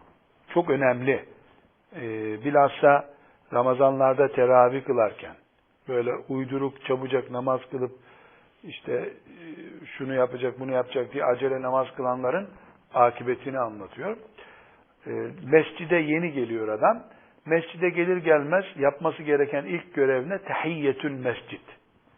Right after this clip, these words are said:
Mescide selam namazı kılması lazım iki rekat. Adam iki rekat namaz kılıp gelip Efendimiz Aleyhisselam'ın yanına yanaşıyor.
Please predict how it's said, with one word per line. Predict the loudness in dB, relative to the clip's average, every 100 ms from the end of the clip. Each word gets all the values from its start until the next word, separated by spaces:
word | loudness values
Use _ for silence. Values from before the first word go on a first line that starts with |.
| _ _ -6
Mescide | -6 -6 -8 -4 -4 0
selam | 2 2 0
namazı | -6 -8 -12 -14
kılması | -16 -16 -18 -14
lazım | -12 -12 -14
iki | -16 -10 -10
rekat. | -10 -14 -2 4
Adam | 4 4 -2 -12 -20 -16 -12
iki | -6 -6
rekat | 0 2 2 0
namaz | -4 -4 -4 -8
kılıp | -8 -6 0 0 0 -6 0
gelip | 0 2 0 0 -4 -20 -20 -20 -2
Efendimiz | 2 2 0 -4 -4
Aleyhisselam'ın | -4 -4 -8 -6 -4 -4 -6 0
yanına | 0 2 0
yanaşıyor. | -2 -4 -8 -8 -8